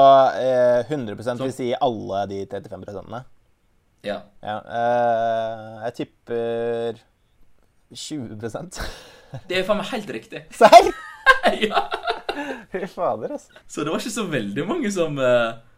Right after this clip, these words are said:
Speaker 2: <laughs> tilstår det, egentlig. <laughs> Ja, og så var det sånn at, eh, folk som juksa fullt ut,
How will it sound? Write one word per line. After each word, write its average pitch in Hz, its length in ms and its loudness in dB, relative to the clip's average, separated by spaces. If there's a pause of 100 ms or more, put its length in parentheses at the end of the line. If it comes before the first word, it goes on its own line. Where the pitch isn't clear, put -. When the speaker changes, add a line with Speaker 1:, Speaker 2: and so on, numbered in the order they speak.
(280)
Speaker 2:
<laughs> - 540 -6
tilstår 147 400 -4
det, - 100 -4
egentlig. 139 380 -6 (560)
<laughs> - 0 - (440)
Ja, 127 180 0
og 139 80 -10
så 180 80 -4
var 196 160 0
det 185 80 -6
sånn 165 180 -4
at, 156 240 -8
eh, 123 440 -2 (420)
folk 151 480 -8
som 110 340 -6 (260)
juksa - 640 -10
fullt 110 300 -8
ut, 190 200 -8